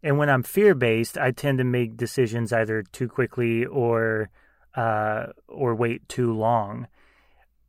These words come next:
But if I can be a courage-based person, uh, then I think I can flip the script there, and I, it'll help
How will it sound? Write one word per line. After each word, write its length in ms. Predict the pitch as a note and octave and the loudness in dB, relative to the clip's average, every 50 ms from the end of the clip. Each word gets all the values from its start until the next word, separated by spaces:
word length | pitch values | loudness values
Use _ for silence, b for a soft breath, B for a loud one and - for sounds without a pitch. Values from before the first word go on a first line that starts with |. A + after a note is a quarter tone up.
| _ _ _ - | _ _ _ 2
But 160 | D#3+ D#3+ D3+ | 2 2 2
if 160 | D3+ - E3+ | 0 0 0
I 80 | F3 F#3 | -2 -2
can 160 | - F#3+ E3+ | 0 0 0
be 340 | D#3 D#3 D3+ D3 C#3+ C#3+ - - - _ _ _ _ _ _ _ | 0 0 0 0 0 -2 -2 -6 -12 _ _ _ _ _ _ _
a 140 | - C#3 - | -8 -8 -6
courage-based 880 | - - C#3 E3 F#3+ G#3 F#3+ D#3 A#2 G#2+ - A2 A2 G#2+ G#2+ - - - - - _ _ _ - _ | -6 -2 2 4 6 6 6 6 2 -2 -4 -2 -2 -2 -4 -6 -8 -14 -20 -20 _ _ _ -12 _
person, 680 | - A#2+ A2+ G#2+ - - A2+ A2 A2+ B2 C#3 D3 C#3 b b b b b b b b b - | 2 2 2 2 2 -2 -2 0 0 0 -2 -4 -6 b b b b b b b b b -2
uh, 260 | C3+ C3 C3 C3 C3 | 2 2 4 2 2
then 160 | A#2+ C3+ C#3 D3+ | 0 2 0 0
I 60 | D3+ | 0
think 240 | - - G#3 - F#3+ | 0 -2 -2 0 -2
I 80 | F3+ | -2
can 160 | - C#3+ B2+ | 0 -2 -2
flip 320 | - - - D3 C#3 - - | -2 2 2 2 2 2 0
the 100 | C#3+ C3+ | 0 0
script 400 | - - - C#3 D3+ C#3+ - - | 0 2 2 2 0 0 0 -4
there, 300 | A#2+ G#2 G#2 G#2 G#2 A2+ | -4 -4 -2 -4 -4 -4
and 160 | C3 C3 A#2+ | -2 -2 -2
I, 100 | A#2 A#2 - - | -2 -2 -6 -8
it'll 240 | - D3+ C3+ A#2+ A#2 | -2 -2 0 0 0
help 360 | - - D3 D3 C3 - - | -2 0 0 2 0 0 -4